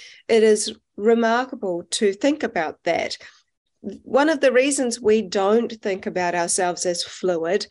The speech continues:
is because when we look in the mirror with our fourth phase water eyes,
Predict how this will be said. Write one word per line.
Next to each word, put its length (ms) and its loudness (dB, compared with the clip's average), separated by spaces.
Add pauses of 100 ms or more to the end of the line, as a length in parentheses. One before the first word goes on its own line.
(300)
is 200 0
because 520 0
when 180 2
we 120 0
look 220 -2
in 100 0
the 100 2
mirror 360 2
with 160 2
our 200 -2
fourth 300 -2
phase 320 -2
water 240 0
eyes, 480 -4